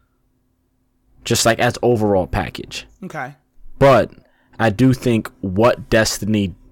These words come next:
Speaker 1: do-, I mean, the Destiny, wow. What Red Dead does with its realistic environment and the way the attention to detail, like, playing that on, on the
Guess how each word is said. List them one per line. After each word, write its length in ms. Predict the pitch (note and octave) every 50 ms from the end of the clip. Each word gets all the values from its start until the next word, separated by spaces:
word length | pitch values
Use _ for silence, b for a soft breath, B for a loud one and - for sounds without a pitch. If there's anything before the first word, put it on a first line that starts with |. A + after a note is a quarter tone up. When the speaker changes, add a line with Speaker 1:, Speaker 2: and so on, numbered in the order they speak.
| _ -
Speaker 1:
do-, 160 | A#2 A2 -
I 80 | - A#2+
mean, 140 | B2 A2+ G2+
the 60 | F#2+
Destiny, 280 | G2 F#2 - - F2+
wow. 280 | E2+ F2 E2+ D#2+ F2 - - -
What 240 | - A#2 A#2 - F2+
Red 240 | G#2 A#2 A#2+ A#2 G2+
Dead 320 | A2+ A2+ G#2+ G2 E2+ E2
does 560 | - A2 G#2 F#2 F2 F2 F2 F2+ - - - - b b b b b b b -
with 520 | - F#2 F#2+ G#2 A2 G#2+ G2 F2 - - - -
its 240 | - A2 G2 - -
realistic 500 | A2 A2 G#2 G2+ G2+ G2+ - - A#2 -
environment 600 | G#2+ G#2 F#2 G#2 G2+ G#2 G#2+ A2 A2 A2+ A2+ - -
and 220 | G#2+ G#2+ G#2+ G2+
the 80 | G2 G2
way 600 | F#2+ F#2+ G2+ G2+ G#2 G#2 G2+ G2 G2 G2 F#2+ - _ _ _ _ _ _ _ _ _ _
the 160 | - A2+ A2 G2+
attention 440 | F#2+ - - A#2+ B2+ - - A#2+
to 120 | A2 - G#2
detail, 720 | E2+ - G2 G#2 G#2+ - - - G#2+ A2 G#2+ G#2 G#2+ G#2+ F#2+
like, 300 | G#2+ G#2 F#2+ - - -
playing 380 | - B2+ B2+ C3+ C#3+ C#3+ C#3 B2
that 340 | A#2 A2+ A#2+ A#2+ A#2 - -
on, 560 | - A2 G#2+ G#2 G#2 G2+ G2+ G2 G2+ G2+ G#2 - b b b b b b b -
on 300 | G#2 G#2 G2+ G2+ G2 F#2+
the 240 | F#2 F#2 F2+ -